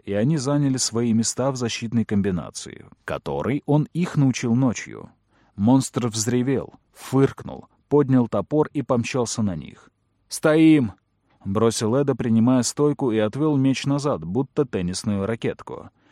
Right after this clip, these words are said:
Чет и тренер последовали его примеру, прикинувшись, будто собираются принять атаку в лоб. Чет внутренне подобрался, а тренер завыл так, будто был зверем сам. Мортем прыгнул.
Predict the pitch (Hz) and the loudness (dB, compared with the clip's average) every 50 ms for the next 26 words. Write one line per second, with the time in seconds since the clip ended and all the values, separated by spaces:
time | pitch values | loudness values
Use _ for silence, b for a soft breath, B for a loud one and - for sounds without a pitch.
0 | b b b b b - - 165 147 143 127 117 143 147 151 151 147 139 135 - | b b b b b -2 -2 0 0 0 -2 -2 0 0 0 0 0 0 -2 -2
1 | - 85 - - - 113 123 120 120 110 110 104 101 92 101 98 113 117 98 - | -6 -8 -8 -4 -4 -2 -2 -2 0 0 0 -2 -2 -4 -4 -2 -2 -4 -4 -2
2 | 110 110 127 139 135 107 76 - - - - 95 95 95 - - - 165 160 151 | -2 0 0 0 0 -2 -4 -8 -12 -12 -12 -12 -12 -8 -6 -4 -2 0 -2 -2
3 | - - - 127 95 82 82 82 110 147 143 _ - 175 165 - - 160 151 127 | -4 -4 -6 -4 -4 -6 -6 -4 -4 -6 -6 _ -8 -6 -6 -4 -4 -2 -2 0
4 | 110 98 104 107 - - 127 - 135 127 117 92 82 82 - 101 98 - 78 76 | 0 0 0 0 -2 -6 -6 -6 -2 -2 -2 -2 -2 -4 -8 -8 -10 -10 -12 -12
5 | - 87 95 90 76 53 - _ _ _ b b b b b b b b b - | -12 -10 -10 -10 -10 -10 -12 _ _ _ b b b b b b b b b -4
6 | - 160 156 131 110 95 107 120 135 143 131 - 123 113 107 101 92 - 98 85 | 0 0 0 0 0 -2 0 0 0 0 0 -2 0 0 0 0 -2 -4 -4 -4
7 | 92 90 90 - 147 143 117 - - - - - 80 - - 135 147 160 160 156 | -4 -2 0 0 0 0 0 -2 -6 -10 -10 -10 -10 -6 -4 -2 -2 -2 -2 -4
8 | 147 135 _ _ - 92 85 82 80 87 82 82 - - 151 160 147 135 123 147 | -6 -8 _ _ -10 -6 -6 -6 -6 -8 -10 -8 -2 -2 -2 -2 -2 -2 0 0
9 | 165 156 _ - 180 156 131 120 120 135 139 120 107 90 87 78 - 76 85 90 | 0 0 _ -2 -2 0 0 0 0 0 0 -2 -6 -6 -6 -6 -6 -8 -10 -10
10 | - _ - - - - - - 50 50 - - _ B B B B B B B | -12 _ -8 -8 -6 -6 -8 -10 -12 -16 -18 -20 _ B B B B B B B
11 | B B B - 90 95 107 117 123 - 123 120 120 - - 139 120 87 - - | B B B 0 2 4 4 4 4 4 4 4 6 6 4 2 2 2 -2 -6
12 | - 55 67 104 | -8 -8 -12 -16